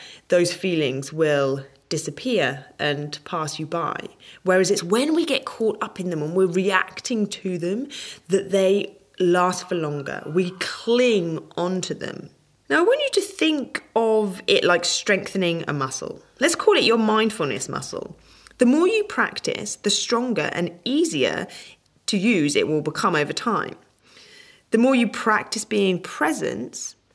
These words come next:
the more space you will put between your true self, who is the observer,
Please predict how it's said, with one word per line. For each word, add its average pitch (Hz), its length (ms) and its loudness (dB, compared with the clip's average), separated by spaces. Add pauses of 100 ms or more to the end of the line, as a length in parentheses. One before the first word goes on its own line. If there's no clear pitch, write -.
(240)
the 220 80 2
more 277 720 4
space - 580 0
you 175 100 -4
will 160 140 0
put - 460 -2
between 202 360 -2
your 180 100 2
true 311 380 -2
self, - 600 -4 (800)
who 202 100 2
is 170 140 0
the 165 120 2
observer, 139 680 -2